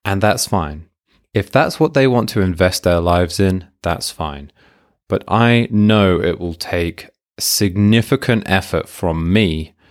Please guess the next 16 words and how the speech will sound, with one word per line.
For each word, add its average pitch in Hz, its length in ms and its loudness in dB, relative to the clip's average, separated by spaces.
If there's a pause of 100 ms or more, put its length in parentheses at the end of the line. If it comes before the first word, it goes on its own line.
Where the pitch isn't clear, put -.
(240)
to 85 380 0
not 101 540 2
get 95 200 2
sucked - 540 -2
into 85 320 -4
that 80 220 -2
world. 76 520 -4 (440)
It 90 120 2
will 101 80 2
be 101 140 2
a 98 60 4
true 123 760 2
test - 560 -6
of 85 140 -2
my 85 220 0
presence, 80 880 -6